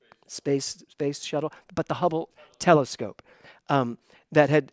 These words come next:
looked in and seen a blotch of, uh, actually it was Laura Wagner. A,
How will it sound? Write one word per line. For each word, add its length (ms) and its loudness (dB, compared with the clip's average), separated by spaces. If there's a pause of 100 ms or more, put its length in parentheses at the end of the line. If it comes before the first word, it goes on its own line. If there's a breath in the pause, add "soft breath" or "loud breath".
(280 soft breath)
looked 480 -4
in 180 -2
and 160 -2
seen 580 -4 (320 soft breath)
a 160 -2
blotch 560 0
of, 380 -4
uh, 160 -6
actually 280 -6
it 40 -10
was 140 -12
Laura 220 -6
Wagner. 360 -8 (340 soft breath)
A, 160 -2